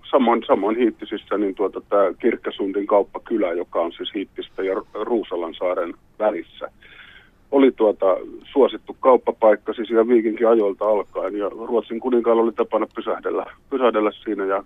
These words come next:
kirjoitella muutamia kirjeitä, mistä tiedetään tämän paikan nimi. Et sekin on hävinnyt, siellä on jotain arkeologisia kaivauksia tehty, ja tuota, samalla tavallahan vanha Ulvila, joka oli tällainen saksalaisten turkiskaupan, turkiskaupan vientisatama, niin on,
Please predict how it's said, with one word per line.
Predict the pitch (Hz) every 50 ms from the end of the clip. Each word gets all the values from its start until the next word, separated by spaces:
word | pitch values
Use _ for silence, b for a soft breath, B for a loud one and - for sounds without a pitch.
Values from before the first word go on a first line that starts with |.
| _ -
kirjoitella | 113 101 95 90 - 101 101 95
muutamia | 98 104 101 - 98 95 104 101 98
kirjeitä, | - - 113 104 104 101 90 87 - 85
mistä | 85 92 92 - - - _
tiedetään | - 107 92 - - - - - -
tämän | - - 92
paikan | 98 98 92 85 92 90 95
nimi. | 101 95 87 82 76 _ _ b b b b b b b b b b b b b b b b b b b _ -
Et | - -
sekin | - 131 - 120 110 107
on | 107 107 104 98 - - - - -
hävinnyt, | 131 127 120 131 120 117 113 110 - -
siellä | - 90 85
on | 104 113
jotain | 113 - 127 120 120
arkeologisia | 117 113 - - 120 113 110 110 120 117 - 131 117
kaivauksia | 131 143 139 123 120 117 110 - - - 131 -
tehty, | - 139 127 - - - 117 113
ja | 110 107 107
tuota, | _ - 110 104 - 113 110 107 - -
samalla | 139 120 120 95 107 107
tavallahan | - 139 135 131 123 117 110 120 117
vanha | 113 120 117 110 117 117
Ulvila, | 127 123 120 107 101 104 98 92 90 90
joka | 92 - - 98
oli | 92 92 95 92 92
tällainen | - - 92 92 90 90 92 90 82 - -
saksalaisten | - 98 - - - 92 90 90 87 - - 95 92
turkiskaupan, | - 98 95 87 85 80 - - - 82 80 - - - 85 - - _ _ B B B B B B B B B B B B B B B B _ _ -
turkiskaupan | - 147 135 120 131 - - - 117 113 120 120 123
vientisatama, | 139 127 110 98 98 - - 101 90 - 92 87 87 90
niin | 90 92 92 -
on, | - 107 95 87 -